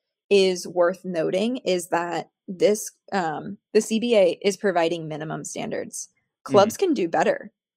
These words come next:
Speaker 2: Right.
Speaker 1: Um, I hope that clubs do better. That is already some of the conversations I've had with our front office staff, um,
Speaker 2: Mm-hmm.
Speaker 1: is that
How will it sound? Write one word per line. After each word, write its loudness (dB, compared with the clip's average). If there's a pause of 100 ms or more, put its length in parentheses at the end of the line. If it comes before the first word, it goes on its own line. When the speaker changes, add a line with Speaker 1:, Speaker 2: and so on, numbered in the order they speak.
(120)
Speaker 2:
Right. 0
Speaker 1:
Um, -2
I 4
hope 0
that 0
clubs -2 (180)
do 0
better. -2
That 2
is 0
already 0
some -8
of -8
the -4
conversations -8
I've -4
had -6
with -4 (340)
our 2
front -8
office -6
staff, -8
um, -8
Speaker 2:
Mm-hmm. -2 (680)
Speaker 1:
is -2
that -2